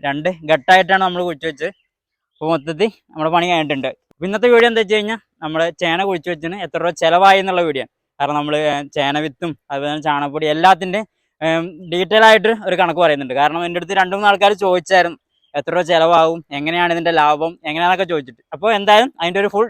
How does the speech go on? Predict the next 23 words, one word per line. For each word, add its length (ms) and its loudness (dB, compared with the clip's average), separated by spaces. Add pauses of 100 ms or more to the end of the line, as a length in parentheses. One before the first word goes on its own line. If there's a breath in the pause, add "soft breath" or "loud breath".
(100)
ഡീറ്റെയിൽ 380 2
വെച്ചിട്ടുള്ളൊരു 400 0
വീഡിയോ 160 0
കേട്ടോ. 160 -2 (420)
ആദ്യം 220 6
തന്നെ 140 2
നമുക്ക് 220 2 (100)
കുഴിച്ച് 260 -4
വെച്ച 200 0
ചേന 180 2
ഒന്ന് 140 -2
കാണിച്ചു 240 0
തരാം 100 -4
കേട്ടോ. 140 -8 (200)
അങ്ങനെ 200 -4
അറ്റത്തേക്കൊരു 480 0 (160)
നല്ലൊരു 300 2
ഏരിയ 240 4
ഉണ്ട് 120 -6
കേട്ടോ. 140 -8 (300)
ഈ 120 -6
മരത്തിൻ്റെ 420 -4
ഇതുള്ളതുകൊണ്ട് 440 0